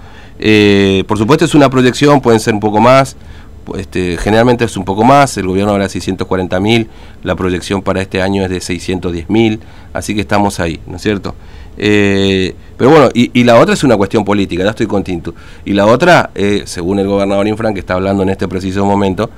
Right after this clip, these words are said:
es, este, eh, el modelo, ¿no?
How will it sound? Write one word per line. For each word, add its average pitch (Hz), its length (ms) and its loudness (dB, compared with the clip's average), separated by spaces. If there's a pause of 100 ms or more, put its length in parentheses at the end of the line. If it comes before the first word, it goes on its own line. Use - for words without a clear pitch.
(380)
es, 104 360 -2
este, 80 760 -8 (400)
eh, 85 280 -8
el 95 120 -2
modelo, 95 440 -2 (220)
¿no? 110 200 -10